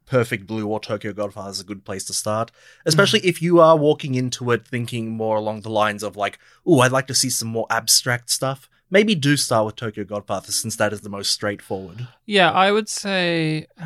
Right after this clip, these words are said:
Speaker 2: mm, yeah, I, I'm not too sure. I think you start with Perfect Blue.
Speaker 1: Mm.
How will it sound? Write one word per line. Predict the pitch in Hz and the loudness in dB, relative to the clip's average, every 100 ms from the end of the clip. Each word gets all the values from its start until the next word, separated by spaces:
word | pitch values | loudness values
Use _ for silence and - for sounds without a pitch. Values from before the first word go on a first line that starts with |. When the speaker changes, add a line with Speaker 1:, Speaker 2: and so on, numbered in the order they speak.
| 156 _ _ _ _ _ _ 285 | -14 _ _ _ _ _ _ -12
Speaker 2:
mm, | 233 240 226 208 196 - | -8 -4 -4 -4 -6 -8
yeah, | 220 240 233 196 104 | -8 -2 0 2 0
I, | - 262 294 285 - _ _ _ | -4 -6 -6 -8 -12 _ _ _
I'm | 262 | -2
not | 330 403 | -2 0
too | 370 | 0
sure. | 320 - 247 196 | 0 0 2 2
I | - 277 | 2 -2
think | 339 339 | -2 -4
you | 294 | -2
start | 247 214 | 0 0
with | 202 | 0
Perfect | 202 185 170 160 | 2 2 2 -6
Blue. | 156 - - _ _ _ | -6 -6 -8 _ _ _
Speaker 1:
Mm. | - 107 92 | -6 -6 -6